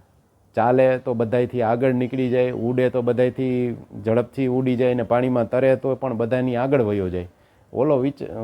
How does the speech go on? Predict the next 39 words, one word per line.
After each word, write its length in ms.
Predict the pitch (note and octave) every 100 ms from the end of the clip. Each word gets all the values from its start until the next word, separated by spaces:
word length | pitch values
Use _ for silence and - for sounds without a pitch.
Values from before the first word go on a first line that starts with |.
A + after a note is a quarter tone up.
| G#2+
બહુ 320 | G#2+ C3 C#3+
બધું 280 | C3 C3+ A#2
વાર 160 | A#2+
વિચાર 340 | G#2 A#2 A#2 G2
કર્યું 280 | G#2 G2 F#2+
ને 60 |
વિચાર 280 | A2+ D3+ C3
કર્યા 260 | A#2 B2+ A#2
પછી 240 | A#2+ B2
Google-એ 520 | G#2 B2+ C#3+ C3+ A2+
કર્યું 340 | G2+ A#2 G#2 F#2+
પણ 120 | G#2
ક્યાંય 320 | G2+ C3+ B2
આવું 240 | A2 A#2+
કાંઈ 140 | A2 A#2
મળ્યું 400 | G2+ B2+ C#3+ G2+
નહીં. 240 | A2+ A2
એટલે 180 | G#2 G#2
બાપાને 460 | G#2 A2 B2 A#2 G#2+
કહે 220 | A2+ G#2
કે, 80 | G#2
"હવે 160 | G#2+
આ, 460 | G#2 G#2+ G#2+ G#2 G2+
આ 120 | B2+
લ્યો 220 | B2+ A#2
સો 160 | G#2 B2+
રૂપિયા, 380 | B2 B2+ D#3 D3 - - - -
મને 200 | A#2 B2+
હવે 160 | A2 A2
આનો 220 | A2 G#2
જવાબ 380 | F#2+ B2+ G#2+ F#2
દ્યો." 220 | A#2+ G#2
એટલે 160 | F#2
બાપાએ 440 | F#2+ G#2+ A2 G#2+ G2
કહે, 220 | F#2+ A#2+
અ, 60 | A2 - _ _ - - G2 F#2 F2 - - - -
એટલે 160 | G#2+ A2+
બાપાએ 440 | A2+ B2+ B2+ A2+
પછી 400 | A2 A#2 - B2